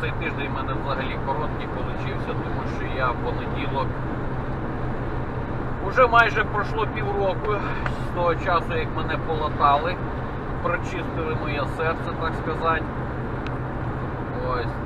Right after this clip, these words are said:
треба було сходити на перевірочку, пілюлі добавить, піднять. Пілюльку одну відняли, тепер замість трьох буду пити два, дві до кінця життя. Як мінімум,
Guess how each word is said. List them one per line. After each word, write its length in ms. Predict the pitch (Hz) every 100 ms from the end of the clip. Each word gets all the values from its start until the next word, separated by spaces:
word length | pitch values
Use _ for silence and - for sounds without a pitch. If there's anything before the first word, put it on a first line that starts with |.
| -
треба 180 | 131 131
було 180 | 135 -
сходити 340 | - - -
на 60 | 139
перевірочку, 800 | 135 143 - - 139 135 123 - - -
пілюлі 380 | - - - -
добавить, 580 | - 175 185 175 156 -
піднять. 460 | - - 170 185 180 - - - - - - - - - -
Пілюльку 520 | - - - - 226
одну 200 | - - -
відняли, 480 | - - 143 139 -
тепер 260 | 135 - 139 135
замість 340 | 135 127 131
трьох 200 | 127 117 131
буду 180 | 135 127 127
пити 140 | 135 - - - -
два, 440 | - 160 170 170 165 - - -
дві 320 | - - - - -
до 60 | - -
кінця 320 | - - 147
життя. 500 | 131 131 - 139 135 131 123 131 123 - - - - - - - - - - - - - - 123 - - 127
Як 240 | - -
мінімум, 420 | 135 135 127 131